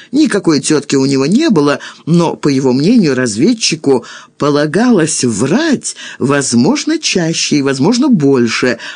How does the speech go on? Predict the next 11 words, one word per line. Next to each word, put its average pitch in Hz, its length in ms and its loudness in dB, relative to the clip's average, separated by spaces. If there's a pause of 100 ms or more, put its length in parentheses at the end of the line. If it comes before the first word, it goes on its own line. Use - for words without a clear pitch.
(120)
Надо 127 440 0
только 120 360 -2
все 170 240 -2
помнить. 165 760 -2 (840)
«Ее 175 960 2
зовут 156 840 0 (380)
Милдред 160 600 2
Рассел. 131 680 -2 (140)
Она 131 200 0
чудная 120 680 0
женщина». 92 840 -4